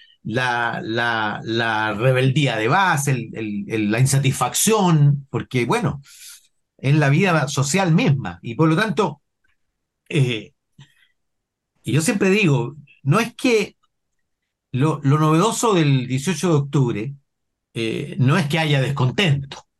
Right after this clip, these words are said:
Por supuesto, siempre hay descontento en la sociedad y eso,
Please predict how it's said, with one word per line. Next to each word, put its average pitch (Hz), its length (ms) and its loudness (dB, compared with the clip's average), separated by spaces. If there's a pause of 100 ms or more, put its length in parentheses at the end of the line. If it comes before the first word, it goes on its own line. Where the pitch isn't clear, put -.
(120)
Por 104 120 -8
supuesto, 117 600 -2
siempre 135 440 2
hay 156 280 -2
descontento 113 800 -2
en 113 100 -4
la 107 80 -2
sociedad 135 560 0
y 123 120 0
eso, 131 340 -2